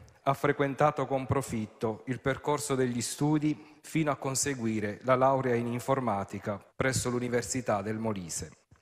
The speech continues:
Un sempre maggiore interessamento, però,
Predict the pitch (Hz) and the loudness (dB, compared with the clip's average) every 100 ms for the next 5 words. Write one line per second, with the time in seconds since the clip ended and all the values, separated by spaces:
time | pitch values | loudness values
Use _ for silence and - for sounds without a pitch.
0 | _ _ _ _ _ _ _ _ _ _ | _ _ _ _ _ _ _ _ _ _
1 | _ _ _ _ _ _ _ _ _ - | _ _ _ _ _ _ _ _ _ 0
2 | 170 143 202 202 180 160 143 170 156 139 | 2 6 8 8 6 2 2 2 2 2
3 | 143 135 - 135 120 113 123 117 120 123 | 2 2 2 2 0 -2 -2 0 2 2